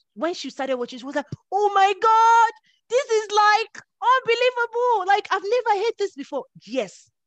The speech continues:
our value is incredible. Thousands of dollars of value. But for me, I also understand covid nineteen, people are trying to shift, people are trying to look for new businesses.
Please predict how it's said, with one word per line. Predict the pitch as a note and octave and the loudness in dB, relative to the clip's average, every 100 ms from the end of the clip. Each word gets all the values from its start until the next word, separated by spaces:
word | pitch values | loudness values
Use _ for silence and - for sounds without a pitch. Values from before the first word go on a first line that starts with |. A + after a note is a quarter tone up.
| _ _ - | _ _ -16
our | A#3 A#3+ | -10 -10
value | D#3 C#4 C4+ C4 C4+ - | -6 -6 -4 -6 -10 -12
is | G3 E3+ - _ - | -16 -16 -20 _ -16
incredible. | E3+ - F#3 D#3+ B2+ A#2+ _ - | -16 -12 -12 -12 -16 _ _ -14
Thousands | - E4 D#4 D#4+ | -2 -2 -2 -8
of | G#3+ F#3+ | -8 -6
dollars | A3 G3 | -6 -6
of | F#3 C#3 | -12 -8
value. | G3 G3 F#3 | -6 -6 -10
But | G3+ F#3 | -14 -10
for | G3+ G3+ | -10 -10
me, | D4 D#4 _ _ _ _ | -10 -12 _ _ _ _
I | A3 B3 | -10 -10
also | C4 C#4 | -8 -10
understand | A3 F#3+ - F#3+ - | -10 -12 -12 -14 -14
covid | B3 A3+ F#3+ | -14 -14 -14
nineteen, | D#3 F3 - D4 B3+ | -16 -16 -14 -14 -16
people | G3+ F3+ | -16 -16
are | |
trying | E3+ F#3 F3 | -14 -16 -16
to | - | -18
shift, | - - D4 D4 _ _ - | -18 -10 -8 -8 _ _ -20
people | - G3 | -14 -12
are | |
trying | - G3+ F#3 | -12 -14 -14
to | E3+ | -16
look | F#3 | -16
for | E3 | -14
new | F#3 D4 | -12 -12
businesses. | A3 A#3 B3 B3 C4 | -12 -12 -10 -10 -12